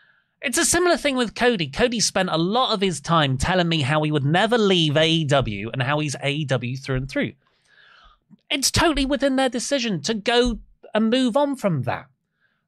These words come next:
But you can't do all those things and then expect me to still be a hundred percent uncritically happy when people go directly back on their word.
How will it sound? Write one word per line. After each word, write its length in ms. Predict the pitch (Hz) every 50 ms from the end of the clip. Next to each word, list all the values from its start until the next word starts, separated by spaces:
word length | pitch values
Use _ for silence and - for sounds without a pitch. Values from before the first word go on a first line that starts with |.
| _
But 120 | - 226 226
you 120 | 233 220
can't 380 | - - - 277 320 302 240 180
do 140 | - 240 277
all 180 | 269 262 254
those 320 | 208 226 220 214 180 - -
things 400 | 202 202 185 156 131 123 120 -
and 160 | - 156 180
then 140 | 185 190 185
expect 560 | - - - - - 269 269 254 - - -
me 180 | 165 147 139
to 240 | 135 139 165 147 139 139 - -
still 340 | - - - - 247 254 214
be 140 | 214 208 190
a 80 | 165
hundred 520 | 135 - - 269 269 269 247 220 233 202 -
percent 480 | 208 175 - - 202 170 170 160 160 165 - - _ _ _ _ -
uncritically 800 | 214 247 254 233 185 - - - 285 226 269 262 - 214 226 196
happy 640 | 147 180 208 220 220 220 - 131 104 95 98 - _ _ _ _ _ _ _
when 140 | - 233 247
people 320 | 233 240 285 247 226 262 226
go 220 | - 240 240 233
directly 500 | - 233 220 214 202 226 233 - 202 180
back 300 | 165 190 185 165 - -
on 100 | 170 160
their 140 | 156 151 143
word. 480 | 127 120 113 101 - - - - -